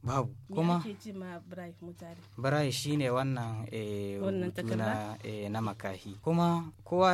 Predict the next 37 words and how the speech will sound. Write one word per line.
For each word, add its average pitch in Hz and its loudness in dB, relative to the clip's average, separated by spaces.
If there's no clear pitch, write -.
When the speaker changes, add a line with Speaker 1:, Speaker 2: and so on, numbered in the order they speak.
Speaker 1:
ya - 2
san 185 0
da 143 4
cewa 110 2
mushani 120 2
na 147 4
jami'o'i 135 0
mahi 156 4
yawa 175 8
in 160 2
suka 139 -2
zo 120 -2
za 131 4
su 120 0
yi 120 0
bayanin, 110 2
za 120 2
su 135 0
yi 135 2
imprimen 113 0
abin 117 -2
su 123 -2
ne 123 0
kama 123 2
takardun 117 0
da 123 2
ya 123 0
kamata 113 0
a 107 -8
karanta 123 0
Speaker 2:
Mhm. 196 -6
Speaker 1:
a 156 -2
cikin 135 2
volume 120 4
horaire 117 0
na 117 4
lokaci 131 0